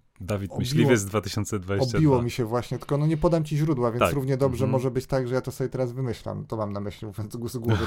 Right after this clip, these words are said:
Speaker 2: czyli z
Speaker 1: <laughs>
Speaker 2: niczego, y, że bardzo często, jeżeli są takie, y, ukąszenia owadów, to pierwszy kontakt jest taki właśnie drastyczny na granicy szoku anafilaktycznego, a kolejne już są łagodne. I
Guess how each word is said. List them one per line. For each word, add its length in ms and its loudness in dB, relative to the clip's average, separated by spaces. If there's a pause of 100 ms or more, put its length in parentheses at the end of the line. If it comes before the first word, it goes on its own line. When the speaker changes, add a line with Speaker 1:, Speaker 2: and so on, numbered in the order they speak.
Speaker 2:
czyli 120 -2
z 120 -14
Speaker 1:
<laughs> 60 -6
Speaker 2:
niczego, 420 -4 (720)
y, 460 -8
że 140 -4
bardzo 360 0
często, 640 -2
jeżeli 440 -4
są 300 -6
takie, 360 -4
y, 60 -4 (480)
ukąszenia 520 -2
owadów, 580 0 (460)
to 80 -10
pierwszy 400 2
kontakt 460 0
jest 140 -4
taki 200 -6
właśnie 260 -4
drastyczny 580 -2
na 140 -4
granicy 520 -4
szoku 340 -4
anafilaktycznego, 1120 -4 (560)
a 80 -4
kolejne 400 2
już 140 -2
są 80 -2
łagodne. 520 -2 (2250)
I 240 -6